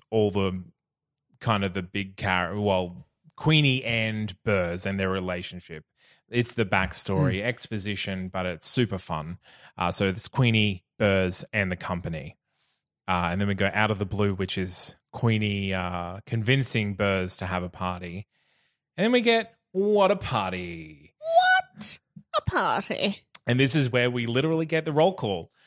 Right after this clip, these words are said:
Speaker 1: We get, we get the lesbian, we get, we get Eddie the thug, we get May the dimwit,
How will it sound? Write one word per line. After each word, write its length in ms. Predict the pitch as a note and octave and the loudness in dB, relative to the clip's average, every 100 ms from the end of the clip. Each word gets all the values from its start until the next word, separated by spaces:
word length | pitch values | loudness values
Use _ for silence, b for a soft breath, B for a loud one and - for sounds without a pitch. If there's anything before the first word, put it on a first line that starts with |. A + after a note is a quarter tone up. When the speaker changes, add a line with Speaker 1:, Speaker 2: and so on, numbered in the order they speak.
| b b b A2 - | b b b -20 -6
Speaker 1:
We 160 | G#2+ | -2
get, 320 | G#2 A2 G#2 A2+ | 2 0 -2 -4
we 120 | G#2+ | 0
get 180 | A#2 A#2+ | 0 2
the 80 | D3+ | 4
lesbian, 600 | E3+ F3+ C3+ G#2 F#2 F#2 | 6 4 2 2 2 -2
we 120 | G2 | 0
get, 260 | G#2 G#2+ | 0 2
we 120 | G#2+ G#2+ | 0 2
get 320 | A2 A2+ F#2+ | 2 0 0
Eddie 240 | A#2 B2+ C#3 | 2 2 2
the 120 | D3 | 0
thug, 380 | - D#3+ D#3 G2+ | -2 -2 -2 -4
we 100 | G2+ | -6
get 240 | G2+ G2+ G2+ | -4 -4 -4
May 260 | G#2 A#2 | -4 -2
the 100 | C#3+ | -2
dimwit, 540 | D3 E3 D#3+ G2+ E2+ | 0 2 2 2 -2